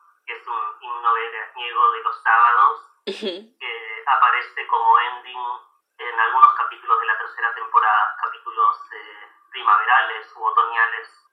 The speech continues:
Speaker 1: muy lindos. Y el último tema del álbum es una versión completa del ending de Craig of the Creek, que se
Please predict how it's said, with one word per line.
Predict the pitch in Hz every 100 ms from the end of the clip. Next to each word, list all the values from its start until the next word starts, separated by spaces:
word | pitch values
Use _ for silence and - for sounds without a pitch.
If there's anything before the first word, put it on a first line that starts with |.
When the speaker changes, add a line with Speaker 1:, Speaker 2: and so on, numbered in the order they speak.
| _
Speaker 1:
muy | - 117
lindos. | 117 - 107 - _
Y | - - 466 - _ _
el | 453 -
último | - - - 139 143 139 139 -
tema | - 143 147
del | 147
álbum | 151 151 160 160 147
es | - - _ _ _ _
una | 151 -
versión | - - - -
completa | - - - - - 147
del | - -
ending | - - - - -
de | 120
Craig | - 117
of | -
the | - -
Creek, | - - -
que | -
se | -